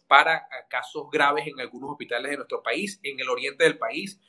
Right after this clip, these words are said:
en Sucre y en Monaga, no hay pruebas rápidas ya. Insisto, la importancia de la prueba rápida es que la P C R dura quince días, o a veces no hay cómo tomar la P C R. Entonces, la prueba rápida por lo menos te permite algún tipo de orientación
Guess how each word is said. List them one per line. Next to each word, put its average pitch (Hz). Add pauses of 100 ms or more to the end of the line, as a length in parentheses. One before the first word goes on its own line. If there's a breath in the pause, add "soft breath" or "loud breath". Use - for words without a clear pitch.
(140)
en 127
Sucre 147
y 147
en 131
Monaga, 139
no 143
hay 143
pruebas 143
rápidas 135
ya. 165
Insisto, 170
la 143
importancia 143
de 156
la 147
prueba 147
rápida 170
es -
que 165
la 147
P 131
C 160
R 160
dura 160
quince 156
días, 117 (240)
o 143
a 131
veces 151
no 151
hay 151
cómo 151
tomar 123
la 131
P 127
C 127
R. 123
Entonces, 107
la 135
prueba 143
rápida 160
por 156
lo 131
menos 170
te 123
permite 123
algún 143
tipo 143
de 147
orientación 123